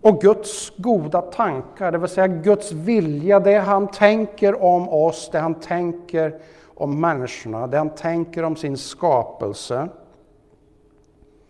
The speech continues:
Låt din vilja ske, så som den sker i himlen, låt den ske.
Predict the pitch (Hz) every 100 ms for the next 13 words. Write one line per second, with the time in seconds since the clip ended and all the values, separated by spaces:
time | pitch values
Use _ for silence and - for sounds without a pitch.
0 | _ _ _ _ _ 127 135 127 _ -
1 | 127 117 117 117 104 64 65 - 50 -
2 | - - 131 139 139 135 - - 214 190
3 | 180 120 95 151 110 - _ _ - 147
4 | 147 139 117 -